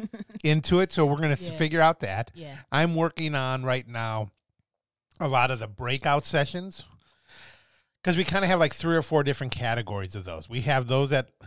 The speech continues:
Speaker 2: nasfa will present for us.
Speaker 1: Okay.
Speaker 2: Things on, like, P J and, uh, audits and all.
Speaker 1: Mm-hmm.
Speaker 2: We have those that the Department of Ed will present for us. And luckily, Virginia Hagen's, our trainer, is right out of San Diego.
Speaker 1: Okay.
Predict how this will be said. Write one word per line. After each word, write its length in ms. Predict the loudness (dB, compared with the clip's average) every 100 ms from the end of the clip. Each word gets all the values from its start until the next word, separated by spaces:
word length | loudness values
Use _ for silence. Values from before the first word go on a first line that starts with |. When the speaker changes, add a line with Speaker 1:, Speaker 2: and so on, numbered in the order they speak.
| -20 -14
Speaker 2:
nasfa 540 | -6 -6 -4 -2 -2
will 340 | 0 -2 -4 -6 -6
present 380 | -6 -4 -6
for 180 | -8 -6
us. 240 | -6 -6 -10 -18
Speaker 1:
Okay. 200 | -16 -16 _ _
Speaker 2:
Things 220 | -4 0
on, 140 | 0 0
like, 220 | -2 -4
P 240 | -6 -6
J 500 | -6 -6 -6 -8 -8
and, 200 | -10 -14 -20 _ _ _ _
uh, 100 | -20 -6
audits 400 | -2 0 -2 -8
and 120 | -10
all. 340 | -8 -8 -8 -10 -14
Speaker 1:
Mm-hmm. 120 | -2
Speaker 2:
We 80 | 2
have 180 | 2
those 240 | 4 4 4
that 140 | -2
the 60 | -6
Department 420 | -2 0 2 -2
of 100 | 0
Ed 140 | 0
will 120 | 0 -4
present 400 | -4 -8 -10 -12
for 220 | -12 -6
us. 300 | -6 -6 -12 -18 -12
And 140 | -4 -2
luckily, 300 | -2 -2 -2
Virginia 420 | -2 -4 -4 -2
Hagen's, 420 | 0 0 -2 -4
our 300 | -4 -2 -4 _ _ _ -12
trainer, 520 | -2 0 2 -2 -2 -6
is 260 | -4 -2
right 160 | -2 2
out 140 | 2
of 60 | 2
San 200 | 0 0
Diego. 480 | 0 -2 -2 -4 -4 _ _
Speaker 1:
Okay. 180 | -18 -16